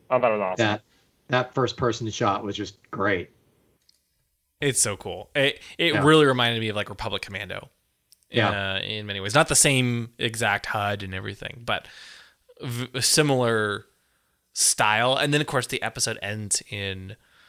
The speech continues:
Speaker 3: silence, which they only do for, like, major, major events. Uh, and I don't know. In, in some ways, it didn't quite feel earned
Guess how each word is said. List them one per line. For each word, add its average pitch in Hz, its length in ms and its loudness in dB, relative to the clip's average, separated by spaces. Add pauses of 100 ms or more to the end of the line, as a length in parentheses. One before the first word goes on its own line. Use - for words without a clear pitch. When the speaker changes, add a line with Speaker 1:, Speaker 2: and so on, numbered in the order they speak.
(140)
Speaker 3:
silence, 107 460 2
which 110 160 -2
they 151 180 6
only 190 420 4
do 135 360 2
for, 107 260 -2
like, 101 220 -2
major, 117 640 2
major 113 520 -2
events. 101 720 -2 (640)
Uh, 98 500 -2 (920)
and 139 160 -2
I 196 80 4
don't 208 100 4
know. 127 80 4
In, 160 140 2
in 175 200 0
some 294 240 4
ways, 339 160 6
it - 60 -2
didn't 226 180 -2
quite - 500 -6
feel 202 320 -2
earned 190 480 -6